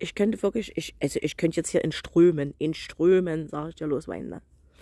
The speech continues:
Das zu sehen, wie die genau wissen, was jetzt der nächste Schritt ist.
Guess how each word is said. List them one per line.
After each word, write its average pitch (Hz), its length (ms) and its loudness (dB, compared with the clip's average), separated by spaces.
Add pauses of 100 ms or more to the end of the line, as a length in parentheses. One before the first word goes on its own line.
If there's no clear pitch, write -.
(720)
Das - 240 2
zu 196 100 -2
sehen, 196 480 4 (1200)
wie 196 80 -4
die 214 140 0
genau 262 400 4
wissen, 254 240 0
was 233 160 -4
jetzt 240 180 -4
der 214 60 0
nächste 226 320 -2
Schritt 247 200 -6
ist. - 340 -8